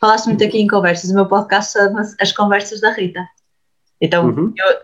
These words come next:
Speaker 1: voltei-me a identificar muito quando falaste sobre, sobre conversar e o que é que é uma boa conversa.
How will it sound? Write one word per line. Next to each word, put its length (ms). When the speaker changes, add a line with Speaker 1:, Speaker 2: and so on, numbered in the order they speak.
Speaker 1:
voltei-me 420
a 20
identificar 560
muito 280
quando 260
falaste 400
sobre, 300
sobre 260
conversar 520
e 40
o 40
que 80
é 60
que 80
é 40
uma 120
boa 220
conversa. 520